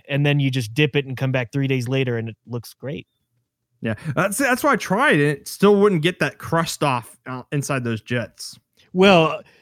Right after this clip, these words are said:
Speaker 1: there's a difference between the, the, uh, like, crust and rust. <laughs> Like,
Speaker 2: Yeah.
Speaker 1: those are, those are different
Speaker 2: <laughs>
Speaker 1: things. <laughs> You know, one, one, one of my, uh, best memories is, um, my, my, at my bachelor party,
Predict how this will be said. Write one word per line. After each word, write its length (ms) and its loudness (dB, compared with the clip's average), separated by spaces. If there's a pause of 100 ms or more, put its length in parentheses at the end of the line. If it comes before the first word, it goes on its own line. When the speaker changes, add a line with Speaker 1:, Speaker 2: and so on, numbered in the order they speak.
(300)
Speaker 1:
there's 260 4
a 60 4
difference 460 2
between 640 -4 (100)
the, 540 -4
the, 260 -12
uh, 40 -6
like, 180 -8
crust 400 0
and 220 -4
rust. 420 -4
<laughs> 60 -20 (320)
Like, 220 2
Speaker 2:
Yeah. 220 8
Speaker 1:
those 100 -2
are, 120 6 (300)
those 200 6
are 120 4
different 460 2
Speaker 2:
<laughs> 20 -6
Speaker 1:
things. 460 -4
<laughs> 680 -6 (800)
You 100 4
know, 120 8
one, 240 4
one, 280 4
one 140 4
of 60 4
my, 340 2 (200)
uh, 360 -2
best 360 -4
memories 440 -4
is, 200 -8
um, 300 -8 (800)
my, 420 0
my, 220 -4 (180)
at 140 0
my 100 2
bachelor 400 2
party, 500 -2